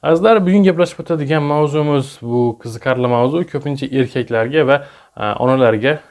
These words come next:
a, kerak bo'ladigan mavzu. Ya'ni qisib turadigan ishchi kiyim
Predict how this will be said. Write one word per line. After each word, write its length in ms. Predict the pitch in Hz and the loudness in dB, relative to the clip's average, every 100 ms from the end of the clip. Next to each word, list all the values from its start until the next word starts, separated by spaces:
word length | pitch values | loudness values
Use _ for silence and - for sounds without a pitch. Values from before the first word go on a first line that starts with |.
| _ - | _ -14
a, 100 | 107 107 | -10 -10
kerak 420 | - 117 127 123 | -8 -4 -4 -6
bo'ladigan 400 | 110 101 95 104 | -6 -6 -6 -6
mavzu. 340 | 110 123 110 - _ - - | 0 0 0 -8 _ -20 -4
Ya'ni 320 | 127 120 113 - _ _ - | -2 0 -4 -10 _ _ -20
qisib 300 | - - 220 - | -8 -4 -4 -4
turadigan 520 | 139 139 135 151 - - | -2 -2 -2 -4 -6 -18
ishchi 320 | - - 117 | -20 -16 -16
kiyim 460 | - 104 139 220 | -12 -6 -4 -4